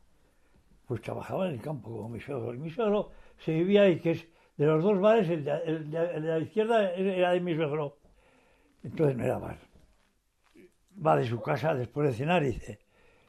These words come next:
el dieciocho de julio, ¿eh? Si no era dieciocho, diecinueve, si no, dieciséis, es igual. Todo el día antes que lo, va y dice,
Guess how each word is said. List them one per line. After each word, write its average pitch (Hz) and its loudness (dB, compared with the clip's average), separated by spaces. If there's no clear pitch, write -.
el 123 -2
dieciocho 123 2
de 127 0
julio, 110 -4
¿eh? 127 -18
Si - -12
no 143 0
era 151 4
dieciocho, 139 0
diecinueve, 139 -2
si 156 -12
no, 143 -6
dieciséis, 131 -2
es 110 -6
igual. - -8
Todo 131 -10
el 143 -8
día 139 -6
antes 143 -8
que 120 -6
lo, 127 -10
va 143 2
y 117 -2
dice, 95 -10